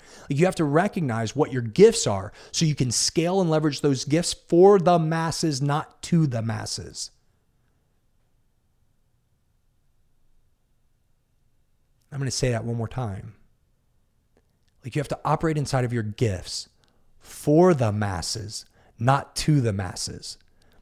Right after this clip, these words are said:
In other words, you're genuinely, heart of hearts, not faking sincerity, but going to the marketplace from a place of sincere, like, you have to be sincere in your heart.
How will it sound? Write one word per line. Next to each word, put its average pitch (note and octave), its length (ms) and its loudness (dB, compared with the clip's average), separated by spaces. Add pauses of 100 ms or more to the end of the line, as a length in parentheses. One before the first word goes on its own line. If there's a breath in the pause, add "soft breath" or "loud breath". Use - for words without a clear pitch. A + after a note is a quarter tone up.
(180)
In D3+ 120 2
other D#3+ 160 2
words, B2 300 -2 (260 loud breath)
you're C#3 400 0 (100)
genuinely, C3 800 2 (180 soft breath)
heart F3 320 -4
of F3+ 100 -4
hearts, A2+ 380 -8 (200)
not C3+ 380 -4
faking G3 380 4
sincerity, B2+ 880 0 (360 loud breath)
but - 180 2
going G3+ 300 6
to - 120 -4
the G3 100 4
marketplace E3+ 680 0
from C#3+ 140 -2
a B2 80 -2
place - 520 -2
of B2+ 200 -6
sincere, F3 800 -2 (460 soft breath)
like, C3+ 260 -6
you D3 200 0
have F3+ 360 -8
to E3 80 -6
be D#3 120 -6
sincere C#3+ 340 -2
in C3+ 60 -4
your A#2+ 100 -4
heart. - 460 -10